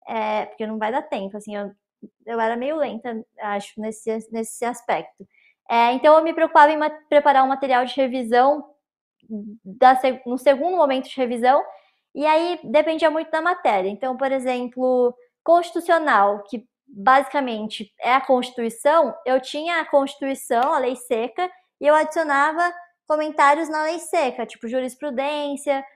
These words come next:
ou algum entendimento mais relevante, ou algum código de alguma questão que eu errei e precisava voltar. Aí minha revisão futura se baseava essencialmente na lei seca comentada.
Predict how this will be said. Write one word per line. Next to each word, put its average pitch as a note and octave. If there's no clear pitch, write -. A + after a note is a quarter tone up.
ou A#3+
algum A#3+
entendimento B3
mais A#3
relevante, C4
ou B3+
algum B3+
código A#3+
de A3+
alguma A#3+
questão A#3+
que A#3+
eu A#3+
errei B3
e A#3
precisava A#3
voltar. C4
Aí C4
minha C#4+
revisão C4+
futura D4
se D4+
baseava C#4
essencialmente C4+
na C4+
lei C4+
seca C4+
comentada. C4